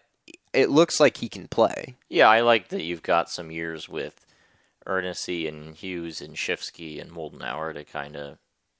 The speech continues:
Speaker 2: see what you can have later on, 'cause those guys are all freshmen, sophomores this year,
Speaker 1: Right,
Speaker 2: so.
Speaker 1: and those guys don't look like they're gonna be, like,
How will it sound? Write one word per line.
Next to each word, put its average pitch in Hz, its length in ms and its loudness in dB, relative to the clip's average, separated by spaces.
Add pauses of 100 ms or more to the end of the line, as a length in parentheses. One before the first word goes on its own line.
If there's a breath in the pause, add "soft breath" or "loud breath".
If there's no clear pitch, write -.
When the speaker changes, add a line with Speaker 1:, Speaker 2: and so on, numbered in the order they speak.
(220)
Speaker 2:
see 143 220 -2
what 123 160 -2
you 101 100 -6
can 87 160 -10
have 82 320 0
later 73 340 -6
on, 65 300 -12
'cause 87 140 -18
those 107 160 -8
guys 98 260 0
are 90 80 -2
all 82 80 0
freshmen, 78 400 -10
sophomores - 500 -8
this - 220 -18
year, 78 180 -14
Speaker 1:
Right, 175 280 6
Speaker 2:
so. 147 40 2
Speaker 1:
and 180 140 0
those 226 180 6
guys 202 240 6 (120)
don't 143 320 4
look 117 480 4
like 98 280 4
they're 104 140 2
gonna 98 240 -2
be, 98 360 -4
like, 92 240 -4